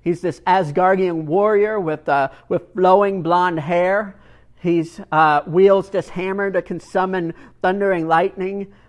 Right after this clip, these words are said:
Um, he, uh, is played by a dashing young Australian named, uh, Chris Hemsworth,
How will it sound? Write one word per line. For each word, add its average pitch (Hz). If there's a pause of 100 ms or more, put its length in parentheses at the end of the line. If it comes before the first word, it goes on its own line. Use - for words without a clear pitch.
(140)
Um, 151
he, 170
uh, 151 (1300)
is -
played 226
by 175
a 160
dashing 175
young 170
Australian 196
named, 143
uh, 147
Chris - (180)
Hemsworth, 240